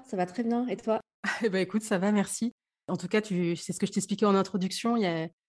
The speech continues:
Speaker 2: une de mes sœurs qui est extrêmement fan de ton parcours, et je pense que ça va être une des premières à écouter l'épisode. Je suis très contente que tu aies accepté, euh, de répondre à nos questions.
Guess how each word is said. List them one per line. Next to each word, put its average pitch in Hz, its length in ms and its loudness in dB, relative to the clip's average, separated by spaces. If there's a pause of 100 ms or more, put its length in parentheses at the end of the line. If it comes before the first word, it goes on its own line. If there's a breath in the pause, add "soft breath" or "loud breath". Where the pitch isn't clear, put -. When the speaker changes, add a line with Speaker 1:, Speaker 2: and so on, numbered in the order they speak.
(140)
Speaker 2:
une 214 120 6
de 208 80 8
mes 202 120 8
sœurs 220 260 2
qui 196 120 0
est 202 100 0
extrêmement 214 500 -2
fan 208 220 4
de 196 80 2
ton 190 160 0
parcours, 208 500 -2 (360)
et 175 160 2
je - 60 -10
pense 196 200 -6
que 208 80 -2
ça 185 140 -2
va 175 40 4
être 180 140 -2
une 190 80 2
des 175 80 4
premières 208 360 2
à 190 80 4
écouter 185 280 -4
l'épisode. 185 560 0 (340)
Je - 80 -14
suis - 60 -14
très 240 120 2
contente 233 300 2
que 208 80 0
tu 196 80 0
aies 180 40 4
accepté, 180 600 0
euh, 160 220 0 (300)
de 180 60 0
répondre 180 460 4
à 170 80 4
nos 165 100 2
questions. 208 640 -2